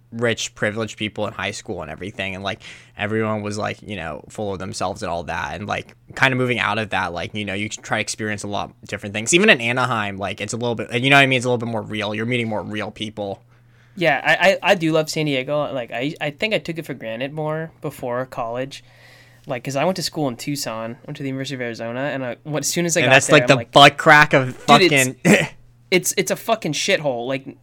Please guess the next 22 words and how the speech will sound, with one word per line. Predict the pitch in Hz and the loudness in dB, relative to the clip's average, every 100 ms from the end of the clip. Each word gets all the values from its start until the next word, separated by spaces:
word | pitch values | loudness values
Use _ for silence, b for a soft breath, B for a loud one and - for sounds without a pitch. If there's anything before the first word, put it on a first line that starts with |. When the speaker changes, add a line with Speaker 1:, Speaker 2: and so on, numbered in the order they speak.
| _ - | _ -6
Speaker 2:
like, | 156 | 6
no | - - 320 | 10 12 12
offense | - 571 554 480 | 12 12 12 10
to | - | 12
anybody | 175 175 175 | 6 6 2
that's | 170 151 | 2 -4
from | - 147 | -6 -8
Tucson, | - 180 - 127 127 | -6 -6 -6 -8 -6
but, | 131 127 | -4 -2
like, | 127 120 - b b b b b b | -4 -4 -12 b b b b b b
dude, | 165 131 | -2 0
like, | 123 113 - _ _ _ | -2 -4 -8 _ _ _
the | - | -8
only | 160 185 | -2 0
thing | 208 208 | 0 0
there, | 165 170 | 2 2
you | 147 | 2
have | 143 147 | 0 -2
the | |
university | 143 170 180 175 180 147 139 135 | -2 0 4 4 2 -2 -2 -2
and | 147 147 | -2 -2
then, | 139 131 | -2 -4